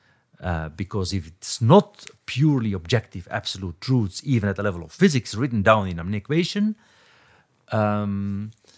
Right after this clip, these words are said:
it means we are not quite ready with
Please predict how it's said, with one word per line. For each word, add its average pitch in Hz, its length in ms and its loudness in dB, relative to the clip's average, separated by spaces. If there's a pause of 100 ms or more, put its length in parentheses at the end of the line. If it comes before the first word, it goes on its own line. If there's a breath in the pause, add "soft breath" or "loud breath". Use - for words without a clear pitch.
(320 loud breath)
it 117 240 0
means 113 400 0
we 101 120 -2
are 90 140 0
not 104 260 -10
quite 90 380 -8
ready 104 680 -4 (120)
with 98 500 -4